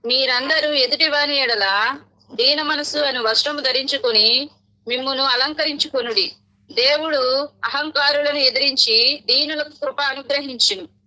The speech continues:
దేవుడు తగిన సమయమందు మిమ్మును హెచ్చించినట్లు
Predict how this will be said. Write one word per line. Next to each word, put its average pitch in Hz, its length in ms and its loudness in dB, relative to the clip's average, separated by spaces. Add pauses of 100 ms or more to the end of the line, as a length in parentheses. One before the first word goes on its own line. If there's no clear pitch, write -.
(760)
దేవుడు 311 380 2
తగిన 277 280 0
సమయమందు 262 1000 0 (220)
మిమ్మును 254 320 -2
హెచ్చించినట్లు 262 1120 0